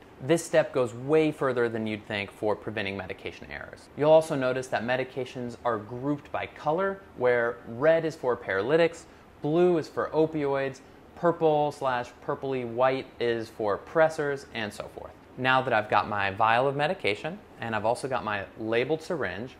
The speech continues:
I'm going to do my first of three safety checks, where I'm going to compare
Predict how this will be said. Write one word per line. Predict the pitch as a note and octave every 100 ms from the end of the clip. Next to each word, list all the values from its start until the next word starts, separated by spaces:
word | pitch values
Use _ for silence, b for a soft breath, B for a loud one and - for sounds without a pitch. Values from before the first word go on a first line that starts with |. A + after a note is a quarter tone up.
| -
I'm | B2+
going | C3+ C#3+
to | C#3+
do | C3+
my | C3 A2+
first | - - E3+ E3
of | - A#2+ -
three | C#3+ E3+
safety | E3 B2+ G#2+ - -
checks, | - - - B B B
where | C3
I'm | C3
going | B2+ A#2+ A2
to |
compare | - G#2 - D#3 D#3+ E3